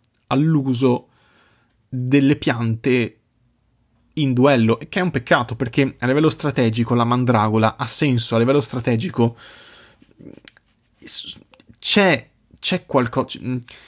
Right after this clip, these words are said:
c'è un tentativo di dare dignità a queste mosse, mettiamola così, che si possono fare durante il gioco, però tutto il processo per la creazione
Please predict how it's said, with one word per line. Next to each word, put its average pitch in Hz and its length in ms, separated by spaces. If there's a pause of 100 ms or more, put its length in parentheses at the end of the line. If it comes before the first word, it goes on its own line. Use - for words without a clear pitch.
(180)
c'è - 160
un 190 120
tentativo 127 600
di 127 120
dare 123 840
dignità 120 720 (240)
a 113 140
queste 117 680 (100)
mosse, 113 480
mettiamola 117 400
così, 120 240
che 123 100
si 117 140
possono 117 320
fare 117 240
durante 117 400
il 117 80
gioco, 131 320
però 156 360 (1120)
tutto 143 240
il 170 80
processo 123 840 (280)
per 120 140
la 120 80
creazione 120 760